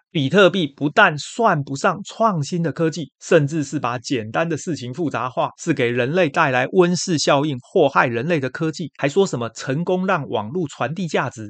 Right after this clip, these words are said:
应该是成功让人类浪费人员，让北极熊没有家活不下去吧。麻省理工学院斯隆管理学院的 Gary 是现任的美国证券交易委员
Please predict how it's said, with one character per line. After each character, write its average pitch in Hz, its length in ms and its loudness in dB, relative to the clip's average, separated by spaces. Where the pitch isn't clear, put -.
应 160 120 -4
该 160 160 6
是 151 160 -4
成 139 280 -2
功 170 240 2
让 170 160 -2
人 120 180 -2
类 160 200 2
浪 147 220 2
费 156 120 0
人 113 180 -4
员， 113 220 -4
让 147 300 2
北 117 140 0
极 120 200 -6
熊 123 180 -2
没 127 200 -2
有 117 140 -2
家 139 260 2
活 123 160 -2
不 160 80 -6
下 156 220 0
去 147 220 -6
吧。 98 140 -10
麻 151 200 2
省 190 220 2
理 160 100 2
工 160 180 0
学 131 220 0
院 160 200 4
斯 - 300 -6
隆 151 300 4
管 127 280 2
理 151 160 -4
学 113 300 -4
院 151 220 4
的 113 160 -2
Gary 202 520 4
是 143 220 -2
现 180 340 2
任 156 180 2
的 117 120 0
美 107 200 -6
国 117 200 -2
证 147 180 2
券 139 160 2
交 135 220 0
易 131 100 -2
委 104 160 -6
员 101 180 -6